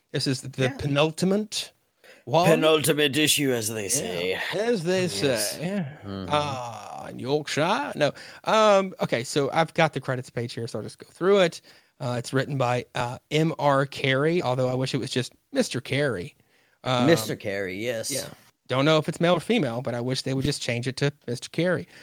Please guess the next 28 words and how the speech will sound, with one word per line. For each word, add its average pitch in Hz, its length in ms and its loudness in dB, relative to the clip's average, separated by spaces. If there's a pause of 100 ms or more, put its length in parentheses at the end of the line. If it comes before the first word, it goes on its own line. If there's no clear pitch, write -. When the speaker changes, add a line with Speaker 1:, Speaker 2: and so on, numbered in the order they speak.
(120)
Speaker 1:
All 151 80 2
right, 131 120 0
layouts 156 360 6
Speaker 2:
I - 20 -4
Speaker 1:
by 156 160 4
Speaker 2:
believe, 254 120 4
Speaker 1:
Peter 277 200 2
Speaker 2:
I 131 140 6
Speaker 1:
Gross. 180 80 2
Speaker 2:
believe, 202 400 -2
I 107 160 0
believe 120 340 0
it 110 100 0
is 113 200 0
female, 95 520 -6
actually. - 360 -18 (520)
Speaker 1:
I 170 60 -8
think - 140 -2
Speaker 2:
I - 40 -6
Speaker 1:
we 381 60 6
Speaker 2:
think, 233 100 8
Speaker 1:
looked 165 140 0
this 101 180 4
Speaker 2:
uh, 123 60 6
Speaker 1:
up - 100 -6
at - 120 -8
one - 160 -12
point. - 340 -12